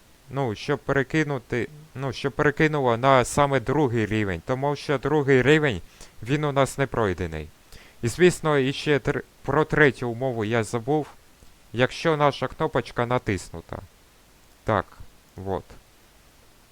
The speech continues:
І тоді буде виконуватись дія, якщо ці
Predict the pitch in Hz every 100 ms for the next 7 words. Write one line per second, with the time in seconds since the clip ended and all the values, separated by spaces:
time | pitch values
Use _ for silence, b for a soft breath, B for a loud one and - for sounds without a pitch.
0 | _ - - - b b b - 139 156
1 | 156 135 170 170 143 139 131 135 143 147
2 | 135 127 101 90 123 104 92 95 104 -
3 | 135 117 - 127 117